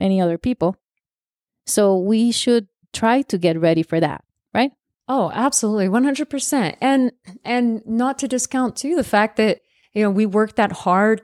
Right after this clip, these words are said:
Speaker 2: to be of service to others, that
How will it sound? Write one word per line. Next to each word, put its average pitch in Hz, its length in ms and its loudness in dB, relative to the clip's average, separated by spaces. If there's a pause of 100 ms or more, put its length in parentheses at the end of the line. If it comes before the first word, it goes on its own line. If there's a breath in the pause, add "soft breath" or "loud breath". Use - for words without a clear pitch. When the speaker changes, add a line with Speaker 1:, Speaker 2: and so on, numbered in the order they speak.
Speaker 2:
to 220 640 2
be 190 200 0
of 170 100 0
service 175 420 -2
to - 180 -6
others, 175 480 2
that 190 320 0